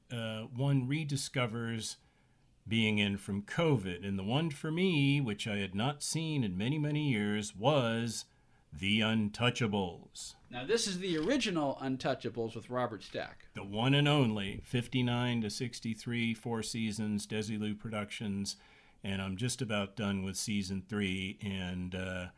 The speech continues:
Speaker 1: I am in nineteen thirties machine gun bootlegger heaven.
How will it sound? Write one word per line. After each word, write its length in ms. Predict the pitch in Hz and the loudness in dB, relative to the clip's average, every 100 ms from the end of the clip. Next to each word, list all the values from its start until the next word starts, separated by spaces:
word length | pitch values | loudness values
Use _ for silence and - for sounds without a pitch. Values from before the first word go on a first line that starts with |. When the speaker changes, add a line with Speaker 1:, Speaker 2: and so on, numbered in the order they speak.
| _ _ | _ _
Speaker 1:
I 280 | 101 101 98 | -2 0 2
am 380 | 98 101 95 95 | 2 0 -2 -2
in 580 | 110 98 98 95 92 98 _ - | -2 -2 -2 -2 -4 -6 _ -2
nineteen 540 | 107 107 - 110 104 | 0 0 0 0 0
thirties 640 | 117 107 101 98 98 - | 0 0 2 2 0 -2
machine 500 | 101 98 123 110 104 | -4 -2 0 2 2
gun 560 | 101 104 101 98 95 92 - - _ - | 2 2 2 0 -2 -6 -10 -20 _ -2
bootlegger 580 | 117 117 107 101 98 95 | 0 0 0 0 0 -2
heaven. 400 | 113 90 80 | -2 -2 -4